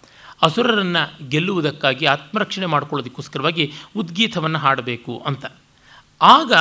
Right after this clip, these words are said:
ಅಸುರರು ಏನು ಮಾಡಿದ್ರು ಅಂತಂದರೆ, ದೇವತೆಗಳ ಈ ಒಂದು ಉದ್ಗೀತವನ್ನು ಹಾಳು ಮಾಡೋದಕ್ಕೆ ಹೋದರು ಅನ್ನುವಂಥದ್ದು ಬರ್ತದೆ.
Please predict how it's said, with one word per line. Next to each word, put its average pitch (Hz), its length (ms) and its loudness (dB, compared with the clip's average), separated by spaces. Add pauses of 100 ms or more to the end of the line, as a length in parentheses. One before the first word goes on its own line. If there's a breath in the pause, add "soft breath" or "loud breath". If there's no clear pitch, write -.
(220)
ಅಸುರರು 254 380 0
ಏನು 196 220 2
ಮಾಡಿದ್ರು 131 500 0
ಅಂತಂದರೆ, 147 760 0 (600 soft breath)
ದೇವತೆಗಳ 240 480 6 (180)
ಈ 196 140 2
ಒಂದು 175 240 -2
ಉದ್ಗೀತವನ್ನು 165 800 -2
ಹಾಳು 175 300 2
ಮಾಡೋದಕ್ಕೆ 156 680 0 (200 loud breath)
ಹೋದರು 131 720 -2
ಅನ್ನುವಂಥದ್ದು 151 640 -4
ಬರ್ತದೆ. 131 640 -4